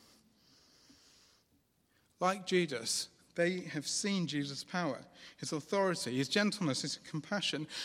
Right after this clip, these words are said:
They've seen Jesus restore, forgive, heal, feed, and rule over creation,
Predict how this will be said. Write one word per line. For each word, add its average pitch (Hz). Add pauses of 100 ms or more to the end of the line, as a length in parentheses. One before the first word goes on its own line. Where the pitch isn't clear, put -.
(140)
They've 180
seen 233
Jesus 156 (280)
restore, 185 (280)
forgive, 180 (500)
heal, 202
feed, 220
and 160
rule 208
over 175
creation, 165